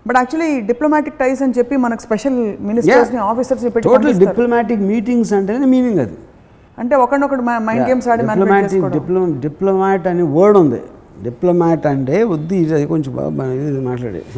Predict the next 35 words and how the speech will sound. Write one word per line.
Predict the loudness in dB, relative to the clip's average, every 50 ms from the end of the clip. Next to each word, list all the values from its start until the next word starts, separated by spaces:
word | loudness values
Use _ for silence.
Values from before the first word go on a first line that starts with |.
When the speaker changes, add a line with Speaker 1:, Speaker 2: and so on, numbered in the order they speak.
| -8 -6
Speaker 1:
ఇప్పుడు | -4 -2 -2
ఐసిస్ | -2 -2 -2 -2 -2 -4 -2 0 0
వాళ్ళకి | 0 2 0 0 -2 0
లౌక్యం | 0 0 0 0 -2 -4
ఉంటుందంటారా? | -2 -4 -4 -6 -6 -8 -8 -8 -10 -10 -12 -16 -20 -20 -20 -20 -20 -20 -20 -20 _ _ -20 -8 -4 -2
Speaker 2:
No. | -2 -2 -2 -6 -16 -20 -20 -20 _ _ _ _ _ _ _ _ _ _ _ _ _ _ _ -4
Speaker 1:
అవసరం | -2 -2 -2 0 2 2
లేదా? | 4 6 6
Speaker 2:
ఐసిస్. | 4 4
Speaker 1:
లేకపోతే | 2 0 0 2 2
వాళ్ళకి | 2 2 2 4 6
Speaker 2:
No, | 6
no, | 6
Speaker 1:
చేత | 6
కాదా? | 6 4 4
Speaker 2:
ఐసిస్, | 4 6 4 4 4
because | 4 4 2 2
ఐసిస్ | 4 2 0 -2 -2 -2 0 0 0 0 -2 -2
is | -2 -2 -2
an | 0 0 0 0 0 -2
anti-establishment | -2 0 -2 -2 -2 0 -2 0 0 -2 -2 0 0 0 2
thing | 2 2 2
అది. | 0 -2 -6 -14 -18 -12 -8
అది | -2 0 0 0
it | 0
wants | 0 -2 0 0 2 0 0 -2 -4 -8 -4 -2
to | -2 0 0
war. | 0 -2 -2 -2 0 2 4 4 4 2
It | 0 -2
doesn't | -2 0 0 0 2 2
want | 0 0 0 0 0
to | 0 0 0
have | 0 -2 -2 -2 -2 -2 -2
a | -4
discussion. | -6 -6 -6 -8 -6 -6 -8 -10